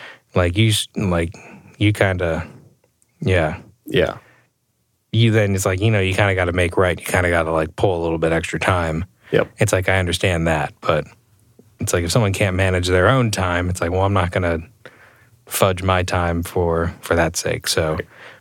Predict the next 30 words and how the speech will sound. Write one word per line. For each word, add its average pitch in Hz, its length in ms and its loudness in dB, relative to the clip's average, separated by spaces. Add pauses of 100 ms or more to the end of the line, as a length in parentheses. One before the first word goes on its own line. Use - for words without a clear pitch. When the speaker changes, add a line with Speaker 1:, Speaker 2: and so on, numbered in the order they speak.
Speaker 1:
making, 147 400 2
make 143 220 2
sure 175 160 4
you 135 220 4
establish 107 520 2
those 104 200 0
boundaries 95 420 2
very 95 300 2
early 92 340 2
with 87 180 -2
your 90 120 0
clients, 87 600 0 (500)
that 95 120 4
if 90 80 0
they're 101 140 2
expecting 98 500 -2
something 92 300 0
on 90 100 0
the 90 80 -2
weekend, 90 580 0 (580)
that 90 320 2
you're 98 140 2
audibly 90 480 2
like, 85 460 0 (720)
"Uh, 147 800 2
that's 147 220 0
not 190 100 2
gonna 202 140 2
happen, 190 180 0
bud. 139 220 2